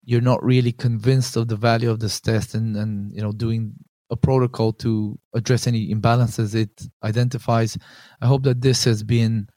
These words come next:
useful in bringing you closer to that side of the fence, if there were such a thing, right? So thank you for listening.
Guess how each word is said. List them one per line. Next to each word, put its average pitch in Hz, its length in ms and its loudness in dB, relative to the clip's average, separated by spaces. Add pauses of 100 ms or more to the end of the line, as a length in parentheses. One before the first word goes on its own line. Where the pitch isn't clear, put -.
(160)
useful 123 640 2
in 113 560 2
bringing 120 300 0
you 117 120 0
closer 113 440 0
to - 160 -2
that 101 220 2
side 104 260 2
of 101 260 0
the - 80 -4
fence, - 560 -2
if - 600 -8 (420)
there 107 100 4
were 101 140 4
such - 240 0
a 98 60 0
thing, 92 340 0
right? 92 260 0
So 95 340 0 (680)
thank 139 180 0
you - 60 -10
for 139 140 0
listening. 185 440 2